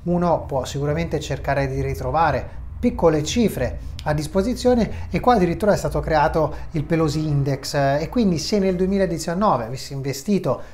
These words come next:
cento dollari nel Pelosi Index, a quanto ammonterebbe il mio ritorno complessivo? A centonovantasei dollari, come potete ben notare, ben al di sopra dei centosettantatré dollari che appunto fanno riferimento all'andamento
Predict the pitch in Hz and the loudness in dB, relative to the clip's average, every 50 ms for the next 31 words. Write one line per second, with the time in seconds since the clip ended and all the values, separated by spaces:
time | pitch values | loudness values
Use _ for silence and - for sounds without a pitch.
0 | - - - 254 254 233 202 202 196 196 233 214 160 131 123 117 113 104 - - | -6 0 2 4 4 4 4 2 4 6 8 8 8 6 4 0 -2 -6 -10 -8
1 | - 156 156 151 156 175 175 185 185 180 214 208 190 202 214 214 220 214 214 - | -6 -6 -4 -2 0 2 2 2 2 2 0 0 2 2 2 0 0 -2 -4 -2
2 | - 220 226 220 220 - - - 151 - 214 220 208 214 208 208 196 175 - - | 0 0 0 0 0 -4 -10 -6 -2 0 0 2 2 2 2 2 2 2 2 0
3 | 170 139 123 113 120 120 113 - - - - - - - - 160 151 151 151 151 | 0 0 0 -2 -4 -6 -6 -8 -10 -14 -16 -18 -12 -6 -4 -2 -2 0 0 0
4 | 147 147 151 156 156 151 151 151 147 147 147 147 - 139 143 139 - - 160 147 | 0 0 -2 -2 0 0 2 2 2 0 -2 -6 -6 -6 -6 -4 0 0 0 0
5 | 156 151 147 147 147 143 147 147 143 - - - 175 180 185 202 202 202 196 156 | 0 -2 -2 -2 -2 -2 -2 -2 -4 -4 -4 -4 -2 2 4 4 4 4 2 -2
6 | - - 160 151 147 143 180 175 175 175 175 165 180 165 - - 190 185 214 196 | -6 -4 -4 -4 -4 -4 -2 -2 -2 -2 -2 -2 -2 -2 -2 0 2 4 6 6
7 | 170 143 131 127 127 123 - 139 139 135 - 135 131 131 131 143 139 139 139 139 | 6 6 4 2 -2 -2 -4 -4 -4 -4 -4 -4 -4 -4 -4 -4 -2 -2 -2 -2
8 | 139 135 - 143 123 117 113 117 127 147 156 147 127 131 151 170 185 233 - - | -4 -2 0 0 0 0 0 -2 -4 -4 -4 -4 -2 -2 -2 -2 -2 -2 -2 -2
9 | 139 120 131 127 120 120 120 - - 160 156 143 156 139 156 147 - 156 151 143 | -4 -4 -4 -4 -6 -6 -6 -4 -4 -4 -4 -4 -6 -6 -6 -6 -6 -6 -6 -4
10 | 160 147 - 180 185 180 143 107 107 107 107 113 117 123 120 117 - - - - | -6 -6 -4 -2 -2 -2 -2 -4 -4 -4 -6 -4 -4 -4 -6 -8 -10 -14 -20 -20
11 | - - - - - - 196 160 160 175 208 - - - - - - - - 123 | -20 -20 -20 -16 -8 -2 2 4 4 4 4 2 -2 -10 -16 -20 -18 -14 -12 -10
12 | 120 131 139 175 - - 135 117 117 127 143 160 147 - 170 170 165 135 107 95 | -8 -6 -6 -8 -8 -8 -10 -10 -8 -8 -8 -8 -6 -6 -4 -4 -4 -4 -6 -10
13 | 101 - - 117 120 120 123 123 120 113 98 101 104 - 120 - | -12 -12 -10 -8 -8 -8 -8 -8 -8 -10 -10 -12 -12 -12 -12 -12